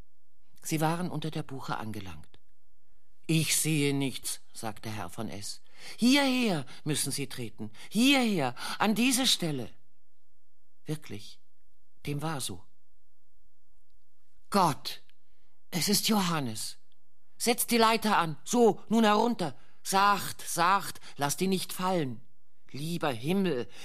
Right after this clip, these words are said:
die Würmer sind schon dran. Macht dennoch die Schlinge auf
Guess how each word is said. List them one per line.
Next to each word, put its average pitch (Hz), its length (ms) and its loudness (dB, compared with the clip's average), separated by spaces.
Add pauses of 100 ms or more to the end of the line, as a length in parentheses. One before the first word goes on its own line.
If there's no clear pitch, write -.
die 131 200 0
Würmer 196 420 4
sind 160 180 0
schon 139 220 0
dran. 127 280 -6 (640)
Macht 165 340 2
dennoch 160 280 4
die 139 140 -4
Schlinge 156 380 2
auf 131 280 2